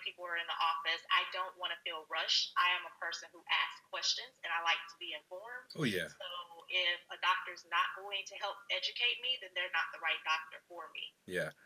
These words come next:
Speaker 2: I got that from you when we were talking about doing this podcast, and you were like, "All right, well, where's the form to fill out? Where's the email address? What link are we using?" I'm like, "Uh, I'm gonna call you on Facebook." <laughs>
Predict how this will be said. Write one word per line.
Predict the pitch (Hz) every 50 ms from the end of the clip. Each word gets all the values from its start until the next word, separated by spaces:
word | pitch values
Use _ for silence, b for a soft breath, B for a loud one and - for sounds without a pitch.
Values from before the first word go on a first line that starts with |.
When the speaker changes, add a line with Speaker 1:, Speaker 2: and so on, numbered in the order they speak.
| b b
Speaker 2:
I | - 107
got | 110 127 123 120 -
that | 113 113 113
from | - 117 110 107
you | 104 101 95
when | 98 92 92
we | 95 92
were | 90 92
talking | 90 101 92 87 87 95 92
about | 90 82 90 87 87 85 80
doing | 95 92 87 87
this | 85 80 -
podcast, | - 95 90 92 90 87 - 90 85 85 85 87 -
and | 90 90
you | 90
were | 87 87
like, | 87 87 87
"All | 117 131
right, | 143 139 127 110
well, | 104 95
where's | 95 104 107 113 110
the | - -
form | - - 131 131 135 135 131 135 135
to | 131
fill | - - 135 135 131
out? | 131 127 127 131 135 135 139 120
Where's | 120 120 113 110 104 92
the | 104 104 - 120 135
email | 135 131 131 127 127 131
address? | 131 123 120 131 135 139 131 -
What | 127 123 120
link | 120 127 135 127 135
are | 135
we | 135 135
using?" | 135 139 139 139 127 - 123
I'm | 101 127 120
like, | 104 98 95 - -
"Uh, | 110 113 117 117 113 113 110 104 B B B B B B B
I'm | - 117 127
gonna | 165 226 196
call | 147 - - 131 139
you | 139 147 139 123
on | 107 92
Facebook." | - 113 113 123 113 92 101 95 92 117 - 147 - - - -
<laughs> | 147 147 - - 147 - - - - 143 147 - - - -